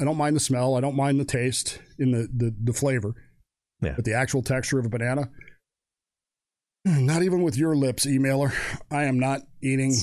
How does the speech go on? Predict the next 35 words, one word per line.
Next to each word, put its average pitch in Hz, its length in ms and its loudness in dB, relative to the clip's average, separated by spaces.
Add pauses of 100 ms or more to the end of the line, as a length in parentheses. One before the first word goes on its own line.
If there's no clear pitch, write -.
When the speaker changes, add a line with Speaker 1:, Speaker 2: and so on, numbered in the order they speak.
(140)
Speaker 1:
that. 117 480 -4
Speaker 2:
Kinda 214 180 0
like - 380 -4
baby 82 280 0
food 78 360 -2
in 80 80 0
a 80 40 2
way. 82 200 0 (1300)
Speaker 1:
Worse. 139 500 -2 (680)
Worse. 113 460 -2
At 165 120 0
least 202 240 0
baby 160 260 2
food 143 260 0
is 110 120 0
smooth, 104 680 0 (1040)
right? 113 300 -2
For - 80 0
the 135 40 4
most 139 240 0
part. 175 300 -2
Speaker 2:
Yeah, 110 320 2
I 95 60 2
guess. 80 420 0 (760)
Speaker 1:
So 139 240 2
it's 131 120 0
like 127 220 -2
pudding. 113 540 0 (840)
Even 156 220 2
the 143 80 2
green 135 260 2
beans 135 300 2
are 120 80 0
like 113 200 -2
pudding. 113 380 0